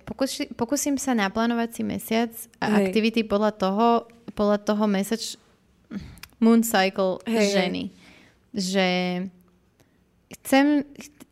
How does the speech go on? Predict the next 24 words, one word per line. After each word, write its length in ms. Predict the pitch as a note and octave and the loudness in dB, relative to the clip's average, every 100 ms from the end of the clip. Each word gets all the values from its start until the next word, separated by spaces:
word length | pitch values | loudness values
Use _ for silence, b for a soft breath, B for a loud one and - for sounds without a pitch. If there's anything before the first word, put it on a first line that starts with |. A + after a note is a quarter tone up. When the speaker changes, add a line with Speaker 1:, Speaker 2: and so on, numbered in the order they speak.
| - | -8
Speaker 1:
minulý 540 | G3 A#3+ C#4 D4 C#4 | 2 6 8 8 6
mesiac 360 | G#3 G3 A#3+ A#3 | 4 2 -2 -2
som, 160 | G3 | -2
som, 300 | G3 - G#3 G3+ | -4 -4 -2 -2
som 340 | G3+ - G#3 G3 F#3+ F#3+ F#3+ F#3+ _ | -4 -2 0 0 0 -2 -2 -6 _
na 240 | - G#3 G3 | 0 2 4
to 160 | G3+ | 0
vôbec 320 | F#3+ F#3+ F#3 G3+ | -4 -2 0 0
nejako 240 | G3+ G3+ | 0 -2
neprihliadala 800 | F#3+ F3+ F#3+ G3+ F#3+ G3 G#3+ C#4 | -2 -2 -2 0 0 0 2 2
a 120 | - | 0
doplatila 500 | F#3+ G3 - - F3 | -2 0 0 -2 -2
som 120 | - F#3 | -6 -6
vlastne 300 | G#3 - - | -6 -6 -8
na 100 | - | -6
to, 120 | G#3 | 0
Speaker 2:
Mhm. 80 | A#3 | 0
Speaker 1:
že 80 | B3+ | 0
som 220 | A#3 F#3+ | -2 0
bola 180 | F#3+ F#3 | 0 0
úplne, 520 | G3 - F#3+ F#3 F#3 b b b | -2 -4 -2 -2 -6 b b b
akože 160 | - G3 | -4 -2
išla 300 | F#3+ G3+ A3+ | 0 2 2
som 240 | A3 G3+ | 2 0